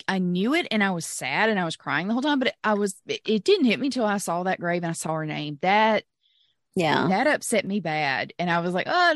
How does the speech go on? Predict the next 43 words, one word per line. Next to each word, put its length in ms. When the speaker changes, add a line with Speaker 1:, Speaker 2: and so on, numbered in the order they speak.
Speaker 1:
I'm 180
not 180
cool 140
with 120
this." 380
Um, 260
and 100
I 160
know 160
it's 120
crazy 380
to 100
sit 180
here 100
and 80
be 80
like, 140
"I'm 160
bawling 360
for 120
someone 300
I 80
never 240
met." 380
And 80
it's 120
true, 160
I 80
never 220
met 340
her, 140
but 120
I 60
was 140
around 360
her 80
plenty 380
and 100
around 220
her 80
kids 380
plenty. 420
And 180